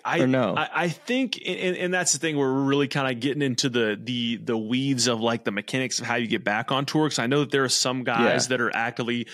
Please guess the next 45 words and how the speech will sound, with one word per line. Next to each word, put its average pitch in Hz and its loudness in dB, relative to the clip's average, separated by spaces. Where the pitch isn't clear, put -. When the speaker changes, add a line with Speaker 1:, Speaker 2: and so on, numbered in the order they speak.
Speaker 1:
trying 135 -2
to 120 0
re-enter 123 0
through, 120 0
you 120 -2
know, 110 0
different, 113 -4
you - -4
know, 107 -2
methods. 123 0
Or, 101 -4
but 143 2
I, 151 -2
I, 139 -2
I 143 -2
think 185 -4
that, 147 -2
you 143 -2
know, 113 0
obviously 139 2
there's 127 2
some 139 2
suspension - -2
piece - -2
of 123 2
it, 120 2
and 117 -2
then, 120 0
you 123 -4
know, 113 0
you 113 -2
can, 113 -4
you - -10
know, 101 -2
Monday 175 2
qualifier, 165 2
go 160 4
to 147 2
Q 170 0
School. 170 2
I 160 4
mean, 165 0
I, 131 0
I'm 175 -4
not, 190 -2